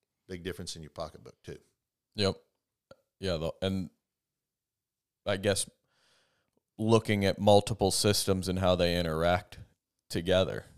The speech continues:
Speaker 2: right?
Speaker 1: Yeah.
Speaker 2: Nature, carbon,
Speaker 1: You know.
Speaker 2: cy-, cycles.
Speaker 1: That's, that's the part about this thing that makes it interesting. You, you,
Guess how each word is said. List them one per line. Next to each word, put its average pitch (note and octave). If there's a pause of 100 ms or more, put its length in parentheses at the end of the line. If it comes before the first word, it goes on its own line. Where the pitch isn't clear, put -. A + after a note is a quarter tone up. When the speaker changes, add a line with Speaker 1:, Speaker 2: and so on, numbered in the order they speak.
(960)
Speaker 2:
right? D2+ (100)
Speaker 1:
Yeah. E2
Speaker 2:
Nature, E2+ (240)
carbon, F2
Speaker 1:
You D#2+
know. D#2+
Speaker 2:
cy-, - (220)
cycles. F#2 (1000)
Speaker 1:
That's, F#2+
that's A2+
the G2+
part G#2
about F2+
this F#2
thing F2+
that E2
makes F2
it E2+
interesting. F#2+ (1160)
You, G2+ (640)
you, -